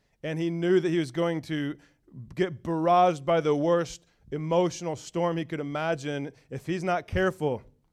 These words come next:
if he doesn't anchor himself rightly, it's gonna crush him, 'cause he knew what was coming. He said, "So I determined that there are two pillar truths I'm gonna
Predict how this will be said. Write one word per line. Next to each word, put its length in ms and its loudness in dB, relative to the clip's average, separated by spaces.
if 80 -20
he 100 -4
doesn't 300 -2
anchor 320 0
himself 560 0
rightly, 680 0
it's 160 -8
gonna 180 0
crush 440 0
him, 240 -6
'cause 140 -8
he 80 -6
knew 240 4
what 80 4
was 100 -4
coming. 460 -4
He 140 -6
said, 260 0
"So 160 0
I 160 6
determined 880 -2
that 140 -2
there 180 4
are 60 2
two 640 2
pillar 340 0
truths 540 0
I'm 140 -4
gonna 300 0